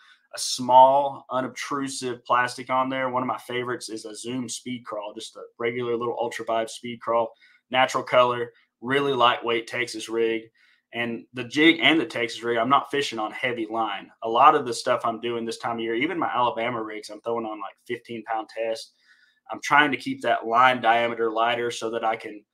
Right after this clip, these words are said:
work the bait more naturally in the current, for one, but also draw those strikes. A lot of times we tend to get a lot cleaner water that time of the year, so it's important to be able to draw that bite, especially from that big fish. Even my glide baits, I'll,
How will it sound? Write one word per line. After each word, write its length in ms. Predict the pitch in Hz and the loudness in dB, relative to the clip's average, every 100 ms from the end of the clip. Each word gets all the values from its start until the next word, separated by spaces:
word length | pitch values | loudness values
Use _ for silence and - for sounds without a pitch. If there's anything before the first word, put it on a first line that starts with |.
| _ - | _ -12
work 300 | 113 127 - 123 | -2 0 0 -2
the 60 | |
bait 260 | 113 127 127 | -2 -2 0
more 180 | 131 123 | -2 2
naturally 460 | 131 127 127 123 | 0 0 -2 -4
in 80 | 110 | -6
the 60 | 101 | -8
current, 480 | - 165 175 120 | -2 2 4 2
for 140 | - 113 | -4 -6
one, 540 | 113 139 143 117 110 | -2 2 2 2 -4
but 120 | 107 113 | -4 2
also 340 | 127 127 117 | 2 2 -4
draw 300 | 117 120 120 | 0 2 2
those 200 | 117 107 | 0 -6
strikes. 380 | - 131 113 - | -2 0 0 -2
A 60 | |
lot 140 | 113 127 | 2 2
of 60 | |
times 240 | 127 131 120 | 2 -4 -4
we 100 | 113 | -8
tend 200 | 135 120 | -8 -8
to 60 | |
get 100 | 117 | -6
a 60 | 117 | -2
lot 240 | 113 113 - | -2 -2 -6
cleaner 320 | 139 131 113 | -6 -4 -4
water 540 | 107 120 123 113 107 _ _ _ _ | 2 4 4 2 -10 _ _ _ _
that 200 | 117 110 | -4 -4
time 200 | 127 120 | -4 -4
of 60 | 107 | -4
the 60 | |
year, 200 | 110 110 | -4 -4
so 220 | 110 110 107 | -4 -6 -8
it's 160 | - | -10
important 640 | 110 - - 156 147 117 110 _ _ _ | -16 -10 2 4 4 -2 -14 _ _ _
to 80 | _ | _
be 100 | 117 | -4
able 220 | 117 113 | -2 -2
to 120 | 110 104 | -6 -8
draw 340 | - 117 120 | 0 4 4
that 260 | 110 - - | 2 -4 0
bite, 280 | 113 104 - | 0 0 -6
especially 380 | - 117 - 104 | -6 -6 -6 -12
from 160 | 110 | -12
that 200 | 110 - | -12 -12
big 200 | 110 104 | -14 -14
fish. 420 | - 110 92 - - _ _ _ _ _ - - | -10 -10 -10 -18 -20 _ _ _ _ _ -20 -12
Even 180 | 135 135 | -8 -4
my 160 | 120 110 | -2 -2
glide 380 | 120 120 113 | 2 2 2
baits, 280 | 104 101 82 | -6 -12 -12
I'll, 200 | 107 110 | -10 -10